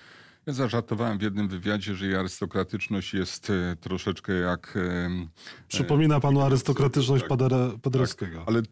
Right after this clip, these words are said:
Speaker 1: to nie, nie chodzi o postać, ani o wygląd, ani o historię, ani do, o dorobek. E, wydaje mi się, że to jest, e, coś takiego, co jest ciepłe, po prostu ciepłe. I, e, to nie jest
Speaker 2: Arystokracja
Speaker 1: wyniosłe.
Speaker 2: raczej dystans,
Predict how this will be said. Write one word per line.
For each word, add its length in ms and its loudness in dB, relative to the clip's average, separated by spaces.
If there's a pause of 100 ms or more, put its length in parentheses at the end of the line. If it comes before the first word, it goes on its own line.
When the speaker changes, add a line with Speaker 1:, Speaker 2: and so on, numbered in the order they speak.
(200)
Speaker 1:
to 120 0
nie, 280 4
nie 140 2
chodzi 320 0
o 120 4
postać, 640 -2
ani 180 2
o 100 4
wygląd, 500 0
ani 380 2
o 320 2
historię, 520 0
ani 160 4
do, 160 -2
o 100 0
dorobek. 580 -2 (320)
E, 40 -2
wydaje 340 -2
mi 100 0
się, 180 -2
że 160 -2
to 160 -4
jest, 340 -4
e, 140 4
coś 220 -2
takiego, 340 0
co 120 -4
jest 140 -6
ciepłe, 440 -4 (100)
po 80 -10
prostu 280 -6
ciepłe. 460 -4 (420)
I, 320 4 (520)
e, 120 -4
to 100 -2
nie 120 4
jest 140 4
Speaker 2:
Arystokracja 600 4
Speaker 1:
wyniosłe. 120 4
Speaker 2:
raczej 200 4
dystans, 600 0